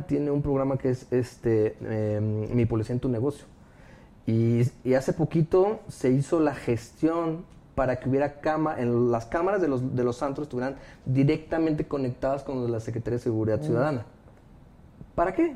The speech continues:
Speaker 1: Para que hubiera policías monitoreando la actividad delictiva de esos antros.
Speaker 2: Permanentemente.
Speaker 1: ¿Y sabes qué, Adela? Pues
Speaker 2: Las
Speaker 1: unos antros
Speaker 2: quita.
Speaker 1: dijeron,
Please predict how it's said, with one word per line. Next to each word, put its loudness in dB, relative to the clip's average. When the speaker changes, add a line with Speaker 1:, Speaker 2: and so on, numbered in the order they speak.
Speaker 1:
Para 0
que 2
hubiera 4
policías -2
monitoreando 0
la 2
actividad 0
delictiva -2
de -8
esos -12
antros. -12
Speaker 2:
Permanentemente. -8
Speaker 1:
¿Y -4
sabes -2
qué, -4
Adela? 2
Pues -16
Speaker 2:
Las 0
Speaker 1:
unos -10
antros 0
Speaker 2:
quita. 6
Speaker 1:
dijeron, 0